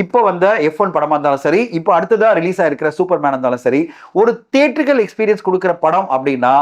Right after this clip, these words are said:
அவங்க டிக்கெட் பிரைஸ் பத்தி கவலைப்படுறதில்ல. அந்த திரைப்படத்தை திரையரங்குல பார்க்கணும்னு ஆசைப்படுறாங்க, ஃபேமிலியோட போய் பார்க்கணும்னு ஆசைப்படுறாங்க. அப்போ ஒரு கிராண்டான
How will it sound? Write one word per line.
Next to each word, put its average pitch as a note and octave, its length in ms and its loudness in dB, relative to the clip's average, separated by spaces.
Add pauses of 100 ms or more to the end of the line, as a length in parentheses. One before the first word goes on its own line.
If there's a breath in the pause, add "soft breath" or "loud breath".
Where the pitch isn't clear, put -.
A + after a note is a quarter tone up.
(100)
அவங்க C3+ 320 0
டிக்கெட் E3+ 300 -2
பிரைஸ் D3 260 -2
பத்தி D3+ 240 -4
கவலைப்படுறதில்ல. G#2+ 560 -4 (380 loud breath)
அந்த G3+ 260 0
திரைப்படத்தை F3 440 0 (180)
திரையரங்குல D#3+ 480 2
பார்க்கணும்னு C#3 340 0
ஆசைப்படுறாங்க, C3+ 460 0 (160)
ஃபேமிலியோட A3 580 2
போய் E3 180 -4
பார்க்கணும்னு B2+ 300 -4
ஆசைப்படுறாங்க. G#2+ 460 -10 (420 loud breath)
அப்போ G#3+ 160 2 (180)
ஒரு D#3 140 2 (140)
கிராண்டான B3+ 500 2